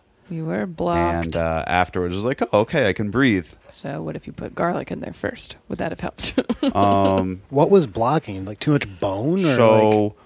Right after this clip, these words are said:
Speaker 2: what it was is, like, looking back, I used to clench my jaw in anger
Speaker 1: Mm.
Speaker 2: a lot as a child, and I think that, like,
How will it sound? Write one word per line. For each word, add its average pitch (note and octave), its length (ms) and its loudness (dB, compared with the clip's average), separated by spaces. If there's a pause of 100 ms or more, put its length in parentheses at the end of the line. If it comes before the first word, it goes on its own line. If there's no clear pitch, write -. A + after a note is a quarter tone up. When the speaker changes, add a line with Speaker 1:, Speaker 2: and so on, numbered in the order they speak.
(160)
Speaker 2:
what B2+ 360 4
it D3+ 140 2
was G#2 600 4
is, F2+ 220 -2
like, F2 320 0
looking G2 420 -2
back, F2 380 0
I F2 60 0
used F#2+ 280 -4
to E2 80 -8
clench - 500 -4
my F2 180 0
jaw F2 420 2
in D#2+ 260 -4
anger A2+ 560 -2
Speaker 1:
Mm. F2+ 380 -6
Speaker 2:
a G2+ 100 2
lot A2 320 4
as G#2+ 160 -2
a A2+ 60 -4
child, G#2 520 4
and F2 120 -2
I D2+ 100 -6
think G2+ 320 -6
that, F#2 220 -2
like, D#2+ 440 -8